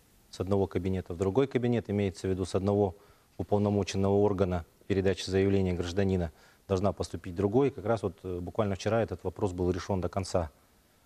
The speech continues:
А, кроме того, необходимо, наверное, учесть то, что у нас есть определенные трудности с самим интернетом, да, в, в некоторых уголках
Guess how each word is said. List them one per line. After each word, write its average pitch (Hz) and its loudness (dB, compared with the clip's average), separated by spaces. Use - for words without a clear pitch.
А, 95 0
кроме 143 0
того, 110 2
необходимо, 107 0
наверное, 98 0
учесть 98 -2
то, 101 -2
что 92 0
у 98 -8
нас 98 0
есть 95 0
определенные 98 0
трудности 95 -4
с - -12
самим 147 2
интернетом, 104 0
да, 120 0
в, 95 -6
в 98 -2
некоторых 101 -2
уголках 95 -2